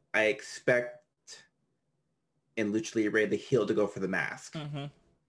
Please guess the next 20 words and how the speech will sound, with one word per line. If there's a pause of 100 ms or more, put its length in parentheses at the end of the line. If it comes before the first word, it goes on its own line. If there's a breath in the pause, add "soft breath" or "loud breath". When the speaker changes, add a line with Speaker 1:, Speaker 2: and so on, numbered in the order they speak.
(460 soft breath)
Speaker 1:
Now,
that
being
said,
um,
hey,
A
E
W, (240 loud breath)
make
it
a
D
Q
to (120)
take
off
the
Luchador's
mask.